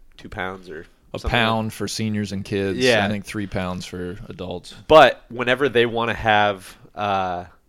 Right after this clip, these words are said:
Speaker 1: challenges, like putting comps, as they call it.
Speaker 2: Medals.
Speaker 1: Medals. They close it down, and Kevin has to go kick everybody off and explain what's going on. And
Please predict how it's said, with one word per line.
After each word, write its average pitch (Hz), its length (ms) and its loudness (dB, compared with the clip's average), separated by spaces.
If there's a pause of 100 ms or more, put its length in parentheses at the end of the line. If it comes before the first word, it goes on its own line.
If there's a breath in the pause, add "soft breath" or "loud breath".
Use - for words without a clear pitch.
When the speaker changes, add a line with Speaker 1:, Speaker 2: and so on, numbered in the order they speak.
(440)
Speaker 1:
challenges, 135 640 -2
like - 180 -8
putting 113 420 -6 (320)
comps, - 640 -2
as 113 120 -12
they 123 100 -4
call 143 240 -2
it. - 140 -8 (100)
Speaker 2:
Medals. 104 480 -2 (100)
Speaker 1:
Medals. 120 480 2 (200)
They 120 240 4
close 127 340 2
it 117 80 -6
down, 104 400 0 (280)
and 104 760 -4 (260)
Kevin 107 300 -2
has 104 140 -6
to 98 80 -16
go 101 140 0
kick - 200 -8
everybody 95 380 -4
off 95 300 -4
and 101 80 -6
explain 98 360 -12
what's 95 120 -16
going 98 220 -10
on. 131 240 2
And 101 120 -10